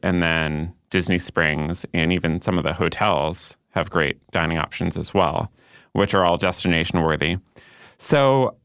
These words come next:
I think it makes the most sense to divvy this little episode into the different parks, Magic Kingdom, Animal Kingdom, Epcot, Hollywood Studios,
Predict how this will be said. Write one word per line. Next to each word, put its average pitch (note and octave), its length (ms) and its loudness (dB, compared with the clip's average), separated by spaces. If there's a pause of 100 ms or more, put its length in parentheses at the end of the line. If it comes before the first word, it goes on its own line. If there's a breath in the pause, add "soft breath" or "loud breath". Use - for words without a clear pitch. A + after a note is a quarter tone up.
(140)
I D3+ 60 4
think D#3+ 120 4
it A2+ 60 2
makes A#2 240 2
the G#2+ 80 0
most F#2 260 2
sense E2 420 -4
to E2 440 0 (240)
divvy G#2+ 340 2
this F#2 540 -2 (520)
little G2 280 4
episode F2+ 440 2
into G2 440 0
the G2+ 100 0
different G2+ 360 0
parks, A#2+ 600 -2 (100)
Magic F#2+ 300 0
Kingdom, F2+ 540 0
Animal F2+ 320 0
Kingdom, E2+ 460 0 (140)
Epcot, E2 580 -2
Hollywood F2 360 2
Studios, G2+ 600 0